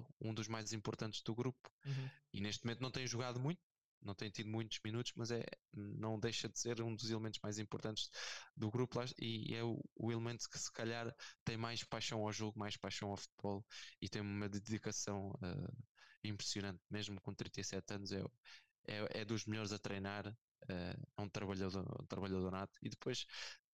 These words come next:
Speaker 1: tem, tem um, um, um ótimo sentido de humor também, faz um bom grupo.
Speaker 2: Eh, vou aqui, eh, puxar novamente a questão aqui da, da, da vossa união no,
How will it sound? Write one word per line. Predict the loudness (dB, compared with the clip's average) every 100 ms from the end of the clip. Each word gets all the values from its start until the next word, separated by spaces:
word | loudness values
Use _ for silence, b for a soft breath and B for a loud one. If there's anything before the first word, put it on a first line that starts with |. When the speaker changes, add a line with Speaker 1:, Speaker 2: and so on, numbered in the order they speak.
| _
Speaker 1:
tem, | 0 2 2 0
tem | 0 0 2
um, | 2 -2 -4 -4
um, | -6 -6 B B B B _
um | 0
ótimo | 0 0 -2
sentido | 0 0 0 2
de |
humor | 4 2 2
também, | 0 0 0
faz | -2 0
um | 0
bom | 2 2
grupo. | 0 -2 -14 _ _ _ _ _ B B B B B _
Speaker 2:
Eh, | 0 2 0 -4 -12 _ _ _ _ _ _
vou | 0 4 6
aqui, | 6 4 4 4 4
eh, | 4 4 0
puxar | 0 4
novamente | 4 4 2 0
a | 0
questão | 0 -2
aqui | -2 -2
da, | -2 0 -2 -4 -6 -10 -18 -12
da, | -6 -6 -2
da | 0
vossa | 2 6
união | 6 6 4 0 -4
no, | -12 -12 -14